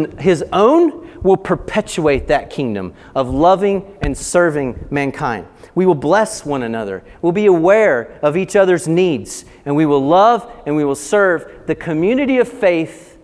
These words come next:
and the community who are not believers. And then at the end, Jesus says this, verses thirty-four and thirty-five, "A new commandment I give to you,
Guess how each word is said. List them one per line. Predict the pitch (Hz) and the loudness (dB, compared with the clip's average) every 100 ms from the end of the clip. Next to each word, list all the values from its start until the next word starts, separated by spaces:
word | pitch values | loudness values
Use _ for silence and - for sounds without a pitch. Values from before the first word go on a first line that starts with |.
| _ _ _ _ _ _ - - - - - - | _ _ _ _ _ _ -20 -20 -20 -20 -18 -6
and | 196 190 147 117 107 - _ _ _ - | 0 2 2 -2 -4 -10 _ _ _ -10
the | 127 | -8
community | - 131 135 127 117 110 101 - - - | -4 -2 0 0 -2 -2 -4 -10 -20 -10
who | 139 127 | -6 -6
are | 117 117 | -6 -6
not | 117 113 | -4 -6
believers. | 113 110 104 90 80 - - _ - | -4 -4 -4 -8 -10 -16 -20 _ -8
And | 147 | 0
then | 202 254 | 2 2
at | 214 175 | 0 -2
the | 175 202 | 0 0
end, | 302 180 214 - - - | 0 0 -4 -8 -20 -8
Jesus | 160 202 202 | -4 -4 -4
says | - 220 208 175 | -2 0 0 4
this, | 214 143 - | 2 2 -2
verses | 151 165 160 165 | -2 -2 -2 -4
thirty-four | - 165 160 160 147 | 0 0 0 -2 -4
and | 139 | -2
thirty-five, | 135 127 - 117 95 - - - - | -4 -4 -4 -2 -4 -8 -18 -20 -8
"A | 143 135 | -2 0
new | 143 196 | 2 0
commandment | 208 208 165 156 139 117 101 - - - - | 0 0 0 0 0 -2 -6 -12 -20 -20 -10
I | 127 123 | -6 -4
give | 123 135 135 | 0 -2 -2
to | 127 | -6
you, | 110 90 90 | -4 -6 -8